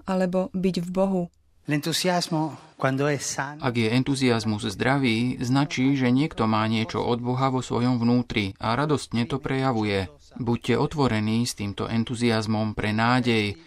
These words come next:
Speaker 3: a túžte po plnosti, túžte po tom, aby ste dali zmysel vašej budúcnosti, celému vášmu životu,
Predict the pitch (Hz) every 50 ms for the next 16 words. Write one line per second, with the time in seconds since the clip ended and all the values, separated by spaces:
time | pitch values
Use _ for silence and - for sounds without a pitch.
0 | - _ - - 110 - - 139 151 151 - - 147 139 - 147 135 143 - 139
1 | 151 151 147 135 - - - 104 95 95 95 - - - - - 104 104 104 -
2 | - 101 95 - - 110 110 - 117 123 139 147 143 139 120 127 120 - - 110
3 | 110 117 113 113 110 104 113 117 127 127 - - 101 98 98 101 101 - 107 107
4 | 95 110 117 120 127 123 - - 131 127 123 - - - 135 139 143 - _ _
5 | - - - - 156 147 127 107 101 104 104 104 104 107 110 110 110 107 107 113
6 | 120 120 127 123 - 120 110 101 92